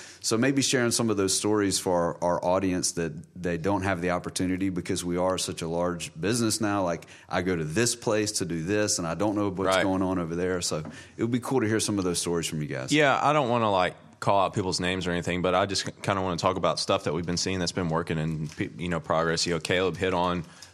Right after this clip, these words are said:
Speaker 2: uh, a story, um, last episode on some stuff he had seen, but, you know, there's a lot of people, um, across all our locations who are having some really, really awesome progress. And, um, it,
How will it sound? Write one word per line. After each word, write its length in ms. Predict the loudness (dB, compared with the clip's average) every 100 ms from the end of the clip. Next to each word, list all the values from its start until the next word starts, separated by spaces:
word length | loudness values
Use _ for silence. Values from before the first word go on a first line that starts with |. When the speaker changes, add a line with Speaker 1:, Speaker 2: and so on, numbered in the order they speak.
| -6
Speaker 2:
uh, 280 | 0 2 2
a 60 | 0
story, 580 | 0 2 2 2 0 -4 -14 -20 -20 -4
um, 560 | 0 2 2 0 -2 -6
last 320 | 0 2 4 2
episode 420 | 2 2 2 2
on 320 | 2 0 -4 -4
some 220 | -4 -2
stuff 280 | 0 0 0
he 40 |
had 140 | -2 -2
seen, 260 | -2 -2
but, 220 | 0 0 -2 -14 -6
you 60 | 0
know, 100 | 4
there's 180 | 4
a 60 | 6
lot 180 | 6 6
of 80 | 4
people, 500 | 0 4 4 2 -2 -20 -20 -2
um, 400 | 2 4 4 2
across 360 | 2 2 4
all 140 | 4 4
our 80 |
locations 520 | 4 2 2 2 0 0
who 80 |
are 60 | 2
having 240 | 2 2
some 200 | -2 -2
really, 220 | 0 0 2
really 380 | 2 0 -2 -6 -20 -12 -2
awesome 300 | 0 0 0
progress. 640 | 4 4 4 2 2 0
And, 240 | 0 -4 -6 -18 -20 -20 -4
um, 400 | 0 0 0 -2
it, 120 | -4